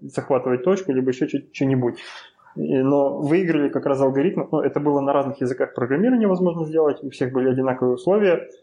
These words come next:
но состязались, соответственно, в рамках одного языка программирования. А выигрывала команда тау, у которой, соответственно, муравьи все точки захватывают и со временем,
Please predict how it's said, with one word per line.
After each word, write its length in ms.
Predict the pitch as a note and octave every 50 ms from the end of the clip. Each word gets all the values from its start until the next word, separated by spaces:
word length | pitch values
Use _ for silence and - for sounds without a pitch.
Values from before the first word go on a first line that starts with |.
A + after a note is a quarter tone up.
| _ _ _ _
но 360 | - - C#3 C3+ C3 B2+ B2
состязались, 600 | B2+ C#3+ B2+ - C3+ C3+ D#3 D#3 D3+ C#3 - - -
соответственно, 400 | - B2+ - C3+ - - B2+ B2+
в 40 |
рамках 220 | C#3 C3 C3+ B2+ -
одного 260 | - B2+ B2+ C3 C#3
языка 260 | B2+ A#2+ A#2+ - -
программирования. 680 | - - B2 B2 B2+ B2+ B2+ B2 A#2 A#2+ A#2+ B2 - - _ _ _ - - _ _ _ _ -
А 80 | -
выигрывала 480 | B2+ C#3 G3 B3+ A#3 A#3 F#3+ D#3+ C#3+ C3+
команда 380 | - C3+ D3 E3+ F#3+ F#3 D3+ -
тау, 280 | - G3+ A#3 A#3+ G#3
у 40 | D#3+
которой, 520 | - C3+ - D#3+ D#3+ E3 D#3+ D3 D3 - - _ _ _
соответственно, 880 | _ - - - C3+ C#3 C#3+ C#3+ D3 - D3 C#3 C3 C3 C3 C3 C3 - - _ _ _ _ _ _ _
муравьи 480 | C#3+ C3+ C3+ B2+ C3+ C#3+ F3 F#3+ F#3 F#3
все 280 | - - - - C#3+
точки 300 | C#3+ D#3+ C#3+ - - C3
захватывают 720 | B2+ C3+ B2+ - F3+ G#3+ G#3+ - G#3 F#3+ F#3 F3+ F3+ - -
и 360 | - - C#3 C3+ C3 C3+ C3+
со 140 | C3 - C3+
временем, 440 | B2+ C#3+ D#3+ E3 D3+ C3+ C3 B2+